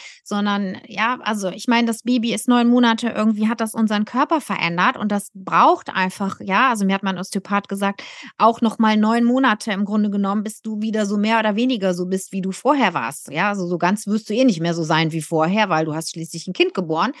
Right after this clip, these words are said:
Ähm, ja, und das, das braucht einfach Zeit und sich eben auch diese Zeit zu nehmen und nicht irgendwie so 'n Druck zu machen, weil irgendwie du denkst, keine Ahnung, du müsstest jetzt schon wieder in deine alte Hose reinpassen. Vergiss es, ja, wirst du sowieso <laughs> erst mal nicht.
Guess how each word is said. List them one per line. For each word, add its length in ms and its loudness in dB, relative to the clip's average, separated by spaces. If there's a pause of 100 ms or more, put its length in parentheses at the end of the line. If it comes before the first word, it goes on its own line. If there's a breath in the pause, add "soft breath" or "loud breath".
(400 loud breath)
Ähm, 400 0 (160)
ja, 340 0
und 180 -2
das, 200 -4
das 240 -6
braucht 380 0
einfach 300 -6
Zeit 400 0
und 140 -4
sich 240 -12
eben 180 -10
auch 160 -14
diese 300 -10
Zeit 340 -2
zu 160 -8
nehmen 400 2
und 160 -10
nicht 220 -6
irgendwie 320 -6
so 100 -6
'n 80 -6
Druck 240 -12
zu 120 -6
machen, 360 -4
weil 460 2
irgendwie 400 -4
du 80 -6
denkst, 460 -2
keine 260 -2
Ahnung, 340 0
du 60 -2
müsstest 340 -4
jetzt 160 -2
schon 140 -2
wieder 180 0
in 80 0
deine 220 2
alte 240 0
Hose 280 -2
reinpassen. 560 -2
Vergiss 500 0
es, 240 -4
ja, 240 2
wirst 220 -4
du 60 -6
sowieso 380 0
<laughs> 20 6
erst 300 -4
mal 160 2
nicht. 340 2